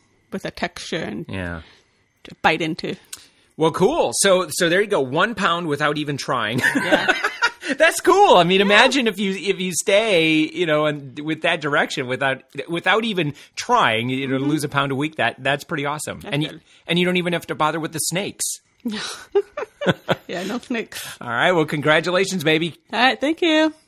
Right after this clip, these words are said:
Speaker 2: So if you've been thinking about losing weight, just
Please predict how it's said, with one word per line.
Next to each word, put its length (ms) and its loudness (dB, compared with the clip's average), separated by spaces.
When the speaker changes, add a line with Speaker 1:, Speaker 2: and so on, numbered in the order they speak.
Speaker 2:
So 120 2
if 100 0
you've 200 -4
been 220 4
thinking 340 -6
about 180 4
losing 400 2
weight, 280 -2
just 200 -6